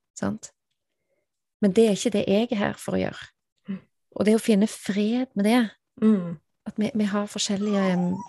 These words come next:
Speaker 2: Ja, och också kan vi ju se på energityper där då, att du har ju mer en guidande måte att få det här ut på.
Speaker 1: Mm.
Speaker 2: Jag önskar mer att undervisa och, så att folk kan lära upp sig själva i systemet.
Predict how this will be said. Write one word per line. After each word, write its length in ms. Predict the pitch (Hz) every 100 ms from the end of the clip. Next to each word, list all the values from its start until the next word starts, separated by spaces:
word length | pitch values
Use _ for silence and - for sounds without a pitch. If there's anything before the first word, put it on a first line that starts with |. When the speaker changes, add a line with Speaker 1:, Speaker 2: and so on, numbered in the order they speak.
| - _ _ _ _ _ _
Speaker 2:
Ja, 160 | 214 240
och 340 | 262 240 -
också 300 | 226 - -
kan 120 | 294 311
vi 80 | 277
ju 60 |
se 120 | 226
på 120 | 180 175
energityper 800 | 170 - 185 160 320 285 -
där 240 | - - -
då, 140 | -
att 260 | 65 - -
du 200 | 175 214
har 100 | 220
ju 60 | 202
mer 200 | 170 170
en 240 | 175 170
guidande 680 | 196 196 175 170 269 233 180
måte 640 | 165 151 151 _ 151 156 156 _ _ -
att 240 | 156 156
få 200 | - 165
det 80 | 165
här 240 | 165 165 202
ut 320 | 185 - -
på. 260 | 131 151 175 _ _
Speaker 1:
Mm. 120 | 202 180
Speaker 2:
Jag 160 | 202
önskar 260 | 208 202 247
mer 160 | 185
att 100 | 165 -
undervisa 880 | 170 156 151 165 220 202 - 175 165
och, 200 | - -
så 80 | 170
att 60 |
folk 240 | - 170 -
kan 160 | 170
lära 220 | 165 165 175
upp 240 | - -
sig 140 | -
själva 460 | 165 180 160 170 214
i 180 | 156 147
systemet. 960 | - - 285 247 - - - - -